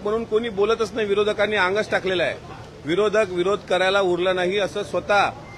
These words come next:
आम्ही ज्यावेळेस काल, अ, म, भुजबळ साहेब हे ज्येष्ठ नेते ज्यांनी अनेक वर्ष या सभागृहाचं कामकाज पाहिलं, ते स्वतः म्हणत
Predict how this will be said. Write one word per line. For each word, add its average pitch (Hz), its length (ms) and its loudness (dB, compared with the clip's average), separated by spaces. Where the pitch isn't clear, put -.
आम्ही 170 280 -2
ज्यावेळेस 185 460 0
काल, 190 380 0
अ, 175 320 0
म, 139 440 -4
भुजबळ 135 360 0
साहेब 175 440 0
हे 175 120 -2
ज्येष्ठ 160 460 -4
नेते 180 340 -2
ज्यांनी 165 260 -2
अनेक 175 340 -2
वर्ष 180 200 -2
या 180 160 -2
सभागृहाचं 175 540 -2
कामकाज 165 420 0
पाहिलं, 180 420 2
ते 202 80 -2
स्वतः 185 300 0
म्हणत 214 180 0